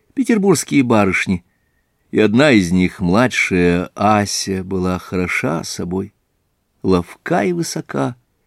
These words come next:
весела и энергична, свободна во вращении.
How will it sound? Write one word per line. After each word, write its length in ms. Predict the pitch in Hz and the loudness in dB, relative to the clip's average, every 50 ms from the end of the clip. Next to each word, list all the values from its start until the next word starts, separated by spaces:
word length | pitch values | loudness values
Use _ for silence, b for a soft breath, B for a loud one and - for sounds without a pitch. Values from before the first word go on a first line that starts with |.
| _ _ - | _ _ -2
весела 640 | 98 98 92 - - 107 98 104 143 190 214 214 | 0 0 0 2 2 4 4 6 6 6 6 6
и 100 | 208 208 | 4 4
энергична, 640 | 190 190 180 160 147 160 160 143 - - - 240 - b b b b b b | 4 2 -2 -4 -6 -6 -6 -6 -6 -6 -6 -6 -6 b b b b b b
свободна 760 | b - - - 98 95 92 87 80 113 170 190 175 180 170 | b -6 -4 0 2 4 4 4 4 2 2 2 0 0 -2
во 80 | 165 | -2
вращении. 720 | 147 143 143 135 - - - - 113 113 110 110 117 120 | -2 -2 -4 -6 -8 -10 -10 -6 -6 -6 -6 -6 -8 -12